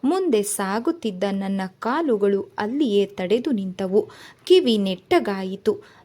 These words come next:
ನನ್ನ ಮದುವೆಯ ವಿಷಯವನ್ನೇ ಮಾತನಾಡುತ್ತಿರಬಹುದು ಎಂದು ಊಹೆಯಾಯಿತು. ಸದ್ದಿಲ್ಲದೆ ಆಲಿಸುತ್ತಾ ಅಲ್ಲೇ ನಿಂತೆ. ಅಮ್ಮ ಹೇಳಿದರು, "ಎಲ್ಲ ಸರಿ ಸೂರಪ್ಪನವರೇ, ಹೆಣ್ಣೆಲ್ಲ ಚಂದ, ಕಣ್ಣೊಂದೇ ಕುರುಡು ಅನ್ನೋ ಹಾಗೆ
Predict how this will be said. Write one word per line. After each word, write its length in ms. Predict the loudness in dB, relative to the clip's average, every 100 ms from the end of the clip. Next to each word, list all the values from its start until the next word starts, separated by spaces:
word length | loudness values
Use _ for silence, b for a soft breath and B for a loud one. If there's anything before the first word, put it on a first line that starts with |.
| 0
ನನ್ನ 300 | 0 2 2
ಮದುವೆಯ 600 | 2 2 -2 0 0 0
ವಿಷಯವನ್ನೇ 840 | 0 -4 -2 0 0 -2 -4 -4
ಮಾತನಾಡುತ್ತಿರಬಹುದು 1500 | -4 -4 -6 -4 -2 0 -2 -2 0 0 0 -4 -4 -4 -6
ಎಂದು 380 | -2 -2 2 2
ಊಹೆಯಾಯಿತು. 1120 | 2 0 0 0 0 -2 -2 -4 -8 -2 -2 -2 B B B B
ಸದ್ದಿಲ್ಲದೆ 800 | -2 4 4 4 0 2 0 -2
ಆಲಿಸುತ್ತಾ 960 | -4 -4 -6 -4 -4 -4 -6 -4 -4 0
ಅಲ್ಲೇ 360 | 0 2 0 0
ನಿಂತೆ. 360 | -2 -4 -4
ಅಮ್ಮ 400 | -4 -2 0 2 0 -2 -2
ಹೇಳಿದರು, 680 | 0 4 2 2 4 4 2 B B B 2
"ಎಲ್ಲ 260 | 6 8 6 4
ಸರಿ 220 | 0 0 0
ಸೂರಪ್ಪನವರೇ, 960 | -2 -2 -2 -2 -2 2 2 0 -2 b b -4
ಹೆಣ್ಣೆಲ್ಲ 520 | -2 2 2 2 2 2 0
ಚಂದ, 300 | -2 0 -2 -4 _
ಕಣ್ಣೊಂದೇ 680 | -2 0 2 0 2 0
ಕುರುಡು 420 | 0 2 4 6 4
ಅನ್ನೋ 340 | 0 -4 -4
ಹಾಗೆ 460 | -4 -4 0 2